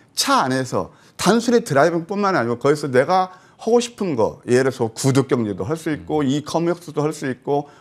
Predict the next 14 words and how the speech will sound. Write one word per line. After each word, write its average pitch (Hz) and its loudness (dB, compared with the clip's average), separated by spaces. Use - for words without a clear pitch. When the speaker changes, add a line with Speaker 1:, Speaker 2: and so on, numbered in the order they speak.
Speaker 1:
모든 175 4
엔터도 147 2
즐길 139 0
수 131 -6
있고, 165 -4
그런 185 2
것들을 175 -2
다 - -14
토탈로 233 0
하는 202 -2
것들을 180 0
바로 117 -4
모빌리티라고 123 2
얘기하거든요. 95 -4